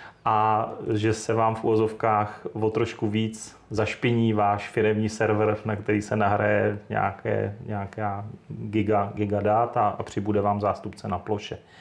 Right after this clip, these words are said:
Takže, eh, podtrhnu to slovo partner. Eh, my v Kalidě, eh, se to snažíme dělat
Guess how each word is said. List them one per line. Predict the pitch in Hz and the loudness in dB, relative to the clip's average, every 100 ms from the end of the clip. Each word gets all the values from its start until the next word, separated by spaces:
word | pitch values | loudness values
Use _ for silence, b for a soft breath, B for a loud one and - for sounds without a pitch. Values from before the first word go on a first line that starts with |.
| B B B B B B | B B B B B B
Takže, | 104 98 113 113 - | -2 2 2 2 -2
eh, | 127 120 - | -6 -8 -4
podtrhnu | - - 113 113 | -4 0 0 0
to | 127 | -2
slovo | 123 127 143 | -2 -2 0
partner. | 113 110 - 123 131 156 B B B B | 0 -2 0 2 2 0 B B B B
Eh, | 107 101 | -2 2
my | 117 | 0
v | 123 | 0
Kalidě, | - 131 127 135 | 0 0 2 2
eh, | 131 131 131 131 117 110 110 | 4 4 2 0 0 2 0
se | 107 117 | -2 -4
to | 127 | -2
snažíme | 120 113 113 120 | 0 0 0 0
dělat | 117 117 113 110 - | 2 4 2 0 -6